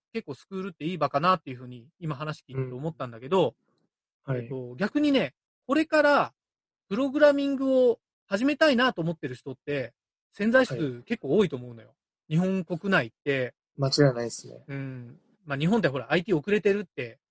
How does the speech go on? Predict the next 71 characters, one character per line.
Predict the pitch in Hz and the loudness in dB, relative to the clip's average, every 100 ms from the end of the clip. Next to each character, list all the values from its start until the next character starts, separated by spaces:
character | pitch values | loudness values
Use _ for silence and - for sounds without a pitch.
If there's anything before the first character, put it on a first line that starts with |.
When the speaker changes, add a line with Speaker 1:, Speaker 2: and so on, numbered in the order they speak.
| _ _ | _ _
Speaker 1:
し | 277 | -4
ょ | |
っ | |
ち | - | 0
ゅ | 160 127 | 0 -2
う | |
言 | 135 | 0
わ | 151 | -2
れ | 143 | 0
て | 147 | -4
る | 139 139 139 | -4 -6 -10
し、 | _ 180 139 120 _ _ _ | _ -6 -6 -8 _ _ _
実 | - - | -18 -6
際 | 180 160 | -4 -2
ね、 | 202 120 _ _ _ | -2 -4 _ _ _
あ | 143 | -12
の、 | 139 131 127 - | -10 -10 -12 -12
日 | 147 | -4
本 | 170 208 | 0 0
国 | 190 - 233 247 | -2 -6 -6 0
内 | 226 170 | 4 4
の | 143 131 127 131 _ _ _ | 0 -6 -10 -10 _ _ _
ア | 151 | -6
イ | 165 | -6
テ | 180 | -4
ィ | |
ー | 165 | -2
導 | 180 | -2
入 | 190 | -2
率 | 175 143 | -4 -6
っ | _ | _
て | |
相 | 131 170 | -12 -8
当 | 165 | -8
低 | - 196 | -6 -2
い | 160 117 _ _ _ _ _ _ _ _ _ _ | -2 -4 _ _ _ _ _ _ _ _ _ _
っ | |
て | 147 | 0
い | |
う | 135 127 123 | 0 -2 -4
ね、 | 117 | -4
Speaker 2:
う | 175 | -2
ん | 170 | -2
う | |
ん | 170 | 0
う | |
ん。 | 202 | 0
Speaker 1:
統 | 165 214 | 2 2
計 | 220 | 4
と | 226 | 4
か | 196 | 4
も | 127 | 2
あ | 147 | 0
る | 139 | -2
か | 120 | -4
ら、 | 127 127 123 _ _ _ _ _ - | 0 0 -2 _ _ _ _ _ -10
そ | 208 | -2
れ | |
を | 220 | 0
考 | 208 220 226 | 2 0 4
え | 220 | 2
る | 160 | 2
と、 | 185 170 123 _ _ _ _ _ _ _ _ | 2 2 2 _ _ _ _ _ _ _ _
あ | 156 | -14
の、 | 135 135 127 127 | -12 -10 -10 -12
多 | 185 | -8
分 | 160 | -6
将 | - 220 | 2 4
来 | 226 214 | 4 2
的 | 196 190 | -2 -4
に | 190 135 | -2 -2